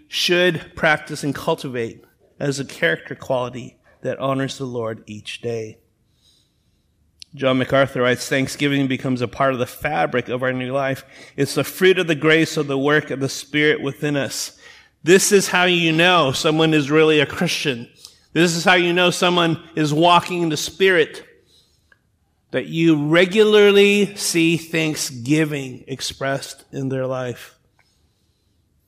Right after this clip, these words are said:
Now, the Thessalonian church, we mentioned this, they were quite the model church. We could say that they were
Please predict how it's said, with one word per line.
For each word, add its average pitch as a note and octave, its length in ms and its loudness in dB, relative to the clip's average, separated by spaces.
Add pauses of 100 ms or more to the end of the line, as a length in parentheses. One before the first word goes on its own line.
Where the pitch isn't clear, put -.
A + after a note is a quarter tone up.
(1000)
Now, C#3+ 140 2
the B2+ 100 -6
Thessalonian F3 540 2
church, - 640 0 (400)
we C#3+ 80 -4
mentioned E3+ 440 2
this, D3+ 220 4
they D#3+ 120 4
were D#3 120 4
quite F3+ 340 0
the E3 80 0
model D#3+ 420 2
church. D3+ 480 0
We D3 100 -6
could D3 180 -2
say E3+ 180 0
that D3+ 240 0
they D#3 180 4
were D3+ 360 4